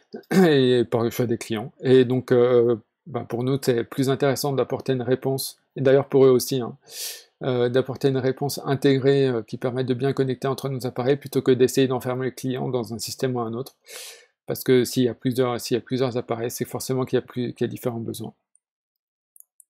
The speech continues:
Euh, voilà, donc là, tu, euh, un, un peu quelques, quelques informations. Alors surtout, donc, euh, ça, les, des trucs à lire.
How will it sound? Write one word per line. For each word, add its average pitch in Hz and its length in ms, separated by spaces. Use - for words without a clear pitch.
Euh, 139 640
voilà, 151 260
donc 180 280
là, 175 160
tu, - 220
euh, 165 600
un, 196 60
un 180 60
peu 185 140
quelques, 156 680
quelques 143 320
informations. 151 640
Alors 139 280
surtout, 175 320
donc, 151 240
euh, 135 220
ça, 143 580
les, 123 360
des 135 460
trucs 151 240
à 139 60
lire. 123 260